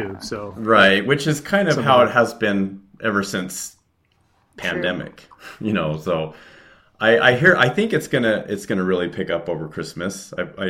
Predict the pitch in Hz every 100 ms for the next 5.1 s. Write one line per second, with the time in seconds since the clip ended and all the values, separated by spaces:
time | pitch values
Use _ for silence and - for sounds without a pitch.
0 | 92 92 95 90 92 92 95 - 92 85
1 | 87 82 - 82 80 95 82 82 - 90
2 | 80 80 - _ _ - 98 95 90 87
3 | 82 82 85 85 - 95 95 - 76 73
4 | - - _ 90 80 80 78 101 85 78
5 | -